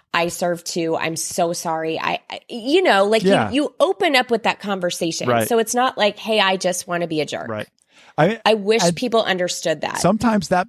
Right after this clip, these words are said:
Speaker 2: backfires, though. Like, "Oh, you're in the industry?
Speaker 1: It can.
Speaker 2: You ought to fucking know better."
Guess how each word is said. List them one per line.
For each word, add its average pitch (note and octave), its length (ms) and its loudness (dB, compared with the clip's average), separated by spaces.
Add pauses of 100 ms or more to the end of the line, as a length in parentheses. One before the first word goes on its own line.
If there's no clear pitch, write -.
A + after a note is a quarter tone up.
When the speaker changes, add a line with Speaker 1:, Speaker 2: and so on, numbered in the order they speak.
(100)
Speaker 2:
backfires, B2+ 600 0
though. G#2+ 220 -2
Like, A#2 280 -4 (100)
"Oh, D3 120 6
you're B2+ 200 2
in B2+ 100 0
the B2+ 80 0
industry? C3+ 340 0
Speaker 1:
It F3+ 40 2
can. F3 200 -2
Speaker 2:
You A#2 140 -2
ought A#2 60 -4
to A2 40 -8
fucking B2+ 300 -10
know G2 120 -6
better." A2 300 -18